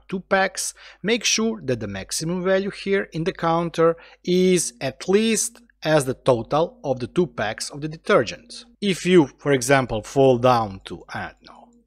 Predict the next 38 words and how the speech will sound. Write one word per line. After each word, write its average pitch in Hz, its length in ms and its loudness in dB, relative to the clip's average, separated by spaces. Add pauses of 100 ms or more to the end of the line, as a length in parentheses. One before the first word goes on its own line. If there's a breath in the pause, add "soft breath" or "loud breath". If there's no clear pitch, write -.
(1300)
eighty 160 480 -2 (680)
and 170 120 0
you 160 100 6
buy 127 160 4
a 101 60 -6
new 90 120 -14
pack, - 420 0 (100)
you 233 100 -2
can 175 160 2
just 143 260 2
come 101 140 -12
here 185 400 0
and 147 200 -8
press 101 340 -8
reset. - 640 -4 (1300 loud breath)
And 165 100 -8
this 208 200 -4
really 214 280 -6
is 196 140 -8
it. - 420 -14 (500 loud breath)
The 113 140 -12
next 185 320 -2
step - 260 -4
for 110 200 -10
you 190 360 -8
can 165 180 -6
be, 160 120 -4
of 120 140 -10
course, 123 420 -4
to 135 140 -8
create 127 540 -4
automations 107 800 -12 (300 loud breath)
if 220 140 -4
the 165 80 0
counters 143 600 0
drop 123 380 -2
below 120 300 0
the 123 240 -2